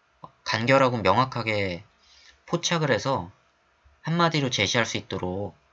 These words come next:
어, 글, 이제 답안을 작성하는 단계 이전에, 어, 충분히 생각을 정리하고 요약하는 과정이 선행이 되면은 훨씬 더 좋은 글을 쓰신다는 평을 받기에 유리할 거라고 생각을 합니다.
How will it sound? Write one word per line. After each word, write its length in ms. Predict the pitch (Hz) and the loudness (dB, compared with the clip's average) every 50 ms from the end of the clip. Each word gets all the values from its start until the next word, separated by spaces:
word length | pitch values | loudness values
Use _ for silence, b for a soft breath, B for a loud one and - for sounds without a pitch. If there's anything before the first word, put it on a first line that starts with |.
| _ _ _ _ _ _ _ | _ _ _ _ _ _ _
어, 400 | - - - - - - 101 - - | -14 -12 -12 -12 -12 -14 -16 -16 -8
글, 540 | - 120 117 120 127 123 120 117 120 - - | -2 0 2 2 2 2 0 0 -2 -4 -8
이제 240 | 107 101 95 92 92 - | -10 -10 -8 -8 -8 -4
답안을 380 | - 110 - 131 127 135 127 | 0 2 4 4 4 4 2
작성하는 1700 | 127 113 - - - - 123 117 113 113 113 110 107 101 104 - _ _ _ _ _ - _ _ _ - 143 131 127 123 117 107 101 - | -2 -4 -6 -4 -2 0 0 0 0 -2 -4 -6 -8 -10 -12 -14 _ _ _ _ _ -20 _ _ _ -4 -2 0 0 0 -2 -4 -6 -6
단계 440 | - 101 98 104 110 117 113 107 101 | -6 -6 -6 -4 0 0 0 0 0
이전에, 600 | 101 98 95 - 113 101 107 120 - 92 90 87 - - B B B B B B B B B B B - | -4 -4 -4 -2 -2 0 0 0 -2 -2 -6 -10 -12 -16 B B B B B B B B B B B -14
어, 60 | 120 | -10
충분히 380 | - - 170 175 170 170 160 143 | -6 -4 -4 -2 0 0 0 0
생각을 340 | 147 160 156 147 131 131 127 | 0 0 0 2 2 2 0
정리하고 600 | - 107 101 110 120 127 123 117 110 107 110 98 | -2 -2 -2 -2 0 0 2 0 0 0 -2 -2
요약하는 600 | 95 98 110 127 131 131 - 127 117 113 107 104 | -2 0 0 0 0 -2 -4 -4 -4 -4 -6 -8
과정이 540 | 98 - 101 95 101 101 98 95 92 92 95 | -8 -6 -4 -4 -2 -2 -4 -4 -6 -8 -10
선행이 600 | - - 156 156 151 139 127 117 107 101 101 95 - | -8 -4 -2 0 0 0 -2 -2 -4 -6 -8 -8 -8
되면은 600 | - 98 98 107 98 92 117 120 95 87 85 - _ _ _ b b b b b b b b b b b - | -6 -6 -6 -6 -6 -6 -6 -6 -8 -10 -14 -18 _ _ _ b b b b b b b b b b b -2
훨씬 360 | 170 170 170 - 175 165 156 | -2 0 0 0 -2 -2 0
더 280 | 143 135 117 110 101 92 | 2 2 2 2 2 0
좋은 380 | - - 110 110 117 120 120 113 | -2 -4 -4 -2 -2 -2 -2 -4
글을 180 | 110 104 104 | -4 -4 -6
쓰신다는 500 | 98 - - 143 143 131 131 117 113 104 | -6 -6 -6 -6 -4 -2 -2 -4 -4 -6
평을 300 | 107 135 143 143 135 120 | -6 -6 -4 -4 -4 -6
받기에 600 | - 95 - - - 101 95 90 92 101 101 90 95 | -8 -10 -12 -12 -10 -8 -6 -6 -6 -6 -8 -10 -12
유리할 360 | 104 101 104 120 123 120 113 - | -10 -4 -2 0 2 2 0 -2
거라고 420 | 107 95 90 87 87 87 87 87 | -4 -8 -8 -8 -10 -12 -14 -12
생각을 500 | - - 127 123 120 104 92 92 90 - | -12 -10 -8 -6 -6 -8 -8 -10 -10 -8
합니다. 420 | 131 143 139 110 - 90 87 - | -8 -8 -8 -8 -8 -12 -16 -20